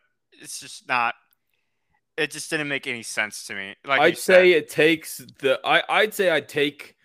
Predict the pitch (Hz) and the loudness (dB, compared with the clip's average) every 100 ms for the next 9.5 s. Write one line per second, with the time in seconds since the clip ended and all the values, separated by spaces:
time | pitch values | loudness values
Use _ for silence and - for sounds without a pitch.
0 | _ _ _ - 123 120 113 107 117 143 | _ _ _ -8 -4 -2 -4 -4 -4 -4
1 | 131 - 135 127 135 127 - 127 131 131 | -6 -8 -4 -2 -4 -6 -6 -8 -6 -8
2 | 127 123 120 123 113 107 - 123 131 123 | -8 -8 -6 -6 -8 -14 -10 -8 -6 -8
3 | 120 131 131 123 113 110 - 131 147 147 | -10 -6 -6 -4 -8 -12 -10 -8 -8 -6
4 | 147 147 143 _ _ _ _ _ _ _ | -8 -8 -12 _ _ _ _ _ _ _
5 | 110 131 135 - 117 110 107 127 117 107 | -4 -2 -2 -4 -6 -6 -8 -4 -4 -6
6 | 101 107 110 120 - 113 98 101 92 98 | -12 -10 -8 -8 -8 -8 -6 -8 -10 -8
7 | 101 95 - 92 76 69 - _ _ - | -8 -8 -10 -14 -14 -20 -20 _ _ -18
8 | 151 - 659 640 - 185 - 175 - 190 | -14 -14 -14 -18 -6 -6 -4 -10 -6 -8
9 | 185 _ - 240 | -8 _ -4 -2